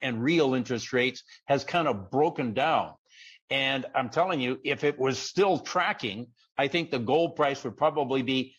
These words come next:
two hundred dollars lower than what it is right now. The reason it's not, I think, is the, as Martin Murenveel would refer to it as,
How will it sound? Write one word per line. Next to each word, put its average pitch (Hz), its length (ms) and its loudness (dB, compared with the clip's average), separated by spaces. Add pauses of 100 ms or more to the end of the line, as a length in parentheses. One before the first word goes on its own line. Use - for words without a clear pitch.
(120)
two 160 160 2
hundred 135 360 0
dollars 135 460 2
lower 120 600 0
than 117 200 -2
what 123 180 0
it 120 100 -2
is 123 180 -2
right 127 240 2
now. 127 320 0 (680)
The 127 100 4
reason 147 500 4
it's 139 280 -2
not, 120 500 2 (140)
I 113 100 0
think, 127 300 -4
is 113 260 -2
the, 120 220 -2
as 104 160 0
Martin 131 440 0
Murenveel 131 400 0
would 113 220 -2
refer 139 340 0
to 127 200 2
it 117 60 2
as, 123 220 0